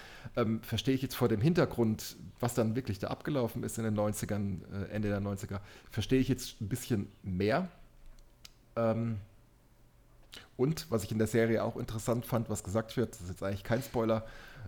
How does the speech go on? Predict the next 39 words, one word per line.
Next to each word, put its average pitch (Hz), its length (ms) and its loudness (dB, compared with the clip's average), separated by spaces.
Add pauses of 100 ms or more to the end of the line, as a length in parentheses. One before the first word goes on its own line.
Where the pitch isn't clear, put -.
(100)
ähm, 101 240 0 (580)
war - 100 0
so 110 80 0
ein 98 80 0
bisschen 104 240 -2
Genugtuung 120 480 2
für - 140 0
jeden 107 200 2
deutschen 107 320 -2
Bürger. 120 320 2 (560)
Äh, 110 300 2 (160)
es 113 140 -8
wurde 127 180 6
ja 123 100 8
versucht, 135 440 0
dieses 113 220 -2
Medikament 117 540 2
auch 113 200 0
in 104 100 -2
Deutschland 110 540 0
quasi 107 260 -2
zuzulassen, 127 680 0 (500)
da 107 220 2
wir 117 80 4
ja 107 200 6
in 107 100 0
Europa 107 440 0
halt 107 320 2
der 107 400 4 (360)
gute 139 260 0
Markt 113 340 2
gewesen 135 400 2
wären 127 280 2
für - 160 -4
diese 117 240 -2
Firma, 120 520 2
äh, - 220 -4
Purdue 127 540 2
Pharma 127 540 0